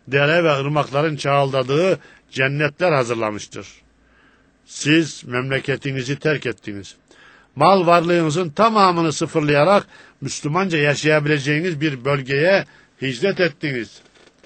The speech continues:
Buyurun size cennet. İçerisinde yeşillikler, içerisinde ırmaklar,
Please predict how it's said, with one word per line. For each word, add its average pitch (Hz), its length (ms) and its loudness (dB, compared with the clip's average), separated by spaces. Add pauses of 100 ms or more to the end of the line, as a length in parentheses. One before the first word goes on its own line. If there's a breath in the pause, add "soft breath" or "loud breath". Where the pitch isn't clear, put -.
(360 soft breath)
Buyurun 143 340 2
size 135 300 -6
cennet. 123 420 -4 (460 soft breath)
İçerisinde 147 520 -4
yeşillikler, 143 800 -2 (320 soft breath)
içerisinde 147 560 -4
ırmaklar, 143 640 0